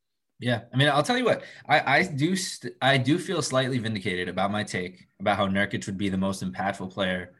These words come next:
and whether or not the Blazers w-, would win or not, because in this series,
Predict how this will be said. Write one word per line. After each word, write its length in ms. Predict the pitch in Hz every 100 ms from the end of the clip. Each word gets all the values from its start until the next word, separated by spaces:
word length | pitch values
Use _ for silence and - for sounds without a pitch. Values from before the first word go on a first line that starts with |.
| _ _ _ -
and 100 | 98
whether 200 | 101 95
or 100 | 95
not 320 | 95 92 90 - -
the 100 | 87
Blazers 340 | 98 95 95
w-, 200 | 90 95
would 140 | 98
win 180 | 92 104
or 60 | 95
not, 280 | 87 87 - _ _ _ _
because 640 | 104 - 101 98 95 - - _ _ _ _ -
in 180 | 131
this 200 | 127 131
series, 680 | - 113 113 85 - - -